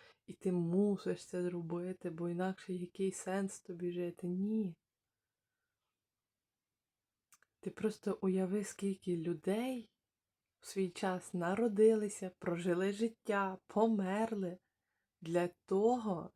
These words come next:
щоб зараз народився чи народилась саме ти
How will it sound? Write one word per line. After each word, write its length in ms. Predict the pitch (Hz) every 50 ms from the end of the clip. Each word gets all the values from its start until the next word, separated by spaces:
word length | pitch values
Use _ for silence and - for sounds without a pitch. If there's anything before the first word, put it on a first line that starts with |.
| _
щоб 380 | - - _ - 185 175 156 165
зараз 800 | 160 156 165 185 190 214 233 254 247 233 185 175 - - - _ _ _ _ _ _ _ _ _ _ _ _ _ _ _ _ _ _
народився 1160 | 180 180 196 196 190 202 202 170 165 196 208 220 233 240 254 247 226 - - - 208 196 196 - _ _ _ _
чи 140 | - - 214
народилась 640 | 185 185 180 185 185 175 160 202 226 233 226 -
саме 360 | - - - 208 214 220 220
ти 460 | 220 220 _ - 196 175 160 156 151